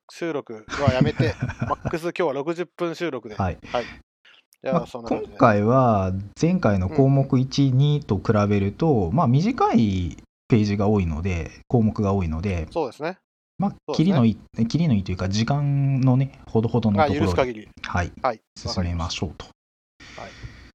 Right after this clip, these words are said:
Speaker 1: じゃあ、進めますか。
Speaker 2: はい。
Speaker 1: いきますよ。
Speaker 2: 項目三からですね。
Speaker 1: 項目三からですね。
Speaker 2: はい。
Speaker 1: 項目三。プライベ-、あ、第二章をオブジェクトの生成と消滅に属する項目三。
Speaker 2: はい。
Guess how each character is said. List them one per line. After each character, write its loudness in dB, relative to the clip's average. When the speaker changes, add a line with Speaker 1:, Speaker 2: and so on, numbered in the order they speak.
Speaker 1:
じ -6
ゃ -6
あ、 -20
進 -10
め -2
ま -2
す -20
か。 -14
Speaker 2:
は 0
い。 0
Speaker 1:
い 0
き -6
ま -6
す -10
よ。 0
Speaker 2:
項 4
目 0
三 -2
か -6
ら -2
で -8
す -4
ね。 2
Speaker 1:
項 -2
目 -2
三 0
か 0
ら 0
で -12
す -10
ね。 -4
Speaker 2:
は -2
い。 -4
Speaker 1:
項 -2
目 -4
三。 0
プ -4
ラ 2
イ -8
ベ-、 -2
あ、 2
第 2
二 -10
章 -4
を -4
オ -4
ブ -12
ジ -4
ェ -2
ク -12
ト -8
の -6
生 -6
成 -4
と -8
消 -4
滅 -6
に -6
属 -4
す -4
る -2
項 2
目 -8
三。 -2
Speaker 2:
は 0
い。 -6